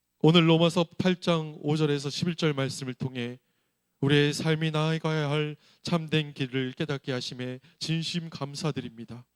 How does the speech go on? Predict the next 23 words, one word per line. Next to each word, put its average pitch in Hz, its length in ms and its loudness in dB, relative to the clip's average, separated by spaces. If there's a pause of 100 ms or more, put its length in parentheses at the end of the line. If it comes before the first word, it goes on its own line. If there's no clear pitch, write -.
(760)
사망으로 185 440 6
이끄는 185 400 4
육신의 180 320 0
생각과 160 640 -2 (260)
생명과 185 460 2
평안을 196 360 2
주시는 190 420 -6 (240)
성령의 196 480 0
생각을 175 480 -2
있음을 156 440 -6 (200)
깊이 175 460 0
묵상하였습니다. 151 1000 -8 (1200)
주님, 190 280 4
저희는 185 500 2 (280)
연약하여 175 680 2 (200)
때로는 196 420 2
육신의 208 400 0
욕망과 190 520 0
세상의 180 440 -2
유혹에 165 340 0
넘어가며 151 640 -4 (440)
하나님의 196 380 4
뜻보다 190 540 0